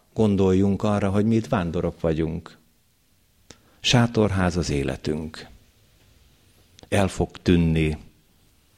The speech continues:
a mi életünk egy pillanat alatt. Olyan, mint a lehelet, mint porszem a mérlegserpenyőn, olyan, mint amikor forró nyári melegben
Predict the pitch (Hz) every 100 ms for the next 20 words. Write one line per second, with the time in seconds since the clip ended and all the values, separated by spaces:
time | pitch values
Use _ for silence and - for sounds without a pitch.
0 | _ _ _ _ _ _ _ _ _ _
1 | - 80 78 80 - 80 71 - - 62
2 | 62 69 - - - - - - _ _
3 | _ _ _ - - 78 85 82 71 87
4 | 95 98 98 - _ _ _ _ _ _
5 | _ _ _ _ - - - 80 - 85
6 | - 76 67 82 98 98 87 - 85 -
7 | 80 76 71 69 - _ _ _ _ _
8 | _ _ _ _ - - 101 95 90 82
9 | 87 87 - 80 80 80 _ _ _ _
10 | _ _ - 107 104 - 95 90 87 82
11 | 82 82 80 78 80 78 80